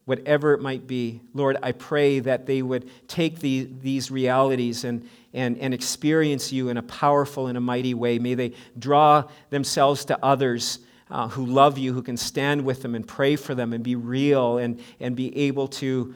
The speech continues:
uh, be reminded of truths from the Word of God through the body of Christ. But ultimately, may your word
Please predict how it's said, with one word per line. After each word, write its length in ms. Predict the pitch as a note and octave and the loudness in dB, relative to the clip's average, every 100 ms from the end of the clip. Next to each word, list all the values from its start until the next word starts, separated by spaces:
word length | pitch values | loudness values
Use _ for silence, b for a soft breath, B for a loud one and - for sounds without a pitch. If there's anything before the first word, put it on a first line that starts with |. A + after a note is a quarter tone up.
| B B | B B
uh, 220 | C3 A#2+ | -10 -8
be 240 | A#2 B2 C3+ | -6 -2 0
reminded 680 | C3+ C3 B2+ C3 D3 C#3 A#2+ | 0 0 2 2 2 0 0
of 120 | A#2 | -2
truths 380 | - C#3 C3+ C3 | -4 -2 -2 -4
from 180 | C#3+ B2+ | -6 -4
the 100 | A#2+ | -4
Word 280 | A#2 B2 | -2 -2
of 120 | B2 A#2+ | -2 -4
God 240 | A2+ A2+ | -4 -4
through 180 | - A#2+ | -6 -10
the 80 | A2+ | -8
body 400 | A#2+ A#2 A#2 A2 | -4 -4 -4 -8
of 100 | G2 | -10
Christ. 600 | - - - - - - _ _ _ _ _ | -14 -14 -12 -14 -16 -20 _ _ _ _ _
But 100 | - | -4
ultimately, 480 | C3 C3 C3+ B2 C3 | -2 -2 -4 -6 -4
may 160 | B2+ B2 | -2 -2
your 260 | A#2+ B2+ | -2 -2
word 600 | B2 A2+ A#2+ A#2+ A2 G2+ | -2 -2 0 0 0 -6